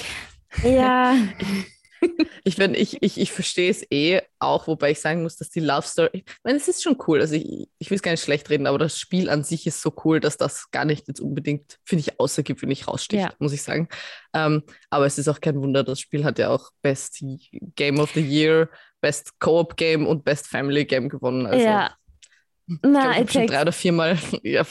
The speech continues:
Speaker 2: davon geschwärmt, voll.
Speaker 1: Ja, It Takes Two war, war wirklich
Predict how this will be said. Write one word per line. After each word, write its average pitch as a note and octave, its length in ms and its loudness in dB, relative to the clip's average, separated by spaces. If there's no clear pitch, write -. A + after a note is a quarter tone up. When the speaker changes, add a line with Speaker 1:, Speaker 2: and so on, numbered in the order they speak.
Speaker 2:
davon E3+ 300 0
geschwärmt, D3+ 480 0
voll. F#3+ 200 0
Speaker 1:
Ja, A#3 480 4
It - 200 0
Takes A3 300 2
Two G#3 280 2
war, G3+ 380 2
war G3 240 0
wirklich G3 380 -2